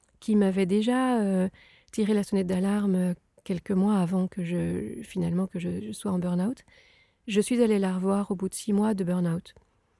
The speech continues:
Et elle m'a conseillé un livre qui m'a énormément aidée. C'est Le Guide du Burn-out de Anne Everard. Dans ce livre,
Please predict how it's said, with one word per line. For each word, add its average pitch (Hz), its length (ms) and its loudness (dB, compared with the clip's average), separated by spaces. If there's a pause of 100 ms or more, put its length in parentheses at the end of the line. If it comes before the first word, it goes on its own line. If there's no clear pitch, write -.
(180)
Et 220 400 4
elle 208 220 2
m'a 196 240 2
conseillé 202 480 -2
un 185 100 2
livre 208 360 -2 (460)
qui 196 160 0
m'a 185 220 4
énormément 196 500 2
aidée. 175 320 0 (260)
C'est - 160 -2
Le 185 120 4
Guide 208 380 0
du 185 140 -2
Burn-out 190 480 -2
de 185 140 -2
Anne 196 220 0
Everard. 165 520 -2 (760)
Dans 214 260 4
ce 247 100 0
livre, 190 440 0